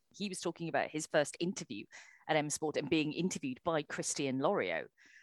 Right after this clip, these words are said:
And, you know, Christian was kind of a bit of a hero to him at the time. And it was a bit like sweaty palm moments and, you know, how different it all became when they were all working together then. It's, it's kind of surreal. So y-,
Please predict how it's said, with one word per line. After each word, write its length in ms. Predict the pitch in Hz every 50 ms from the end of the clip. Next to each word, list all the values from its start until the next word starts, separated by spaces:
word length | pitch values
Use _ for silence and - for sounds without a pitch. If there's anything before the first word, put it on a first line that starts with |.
| - - -
And, 200 | 165 160 160 160
you 120 | 156 151
know, 140 | 147 139 135
Christian 440 | - - 190 170 - - 160 147 143
was 160 | 147 135 -
kind 220 | - - 160 147
of 60 | 135 131
a 40 |
bit 140 | 131 123 123
of 80 | 131 123
a 40 | 123
hero 320 | 156 190 226 196 147 - -
to 100 | - -
him 160 | 139 143 139
at 80 | 139 127
the 60 | 127
time. 320 | - - 165 190 175 143 131
And 100 | 131 131
it 40 |
was 100 | 135 143
a 60 | 151 139
bit 160 | 151 131 131
like 180 | 131 123 131
sweaty 320 | - - - 151 - - 123
palm 400 | - - 196 240 240 185 147 151
moments 600 | 147 143 143 131 139 135 123 117 - - - -
and, 240 | 139 139 143 139 143
you 80 | 156 147
know, 160 | 139 143 147
how 180 | 170 175 170
different 460 | 165 156 185 170 - - 190 170 151 -
it 80 | - 165
all 160 | 170 165 160
became 460 | - 160 - 170 170 156 156 151 151
when 100 | 151 147
they 80 | 151 151
were 120 | 156 156
all 180 | 151 156 151 - - - - - - -
working 420 | 202 226 233 220 - - 190 170
together 380 | 160 - 175 - 143 131 - 135
then. 260 | 127 139 123 123 127
It's, 300 | 123 - - - - - - - - - - - - _ -
it's 240 | 180 - - -
kind 260 | - - - 269 262 226
of 120 | 180 185 - -
surreal. 500 | - - - 190 185 233 247 226 175 160
So 140 | - - 226
y-, 140 | 226 220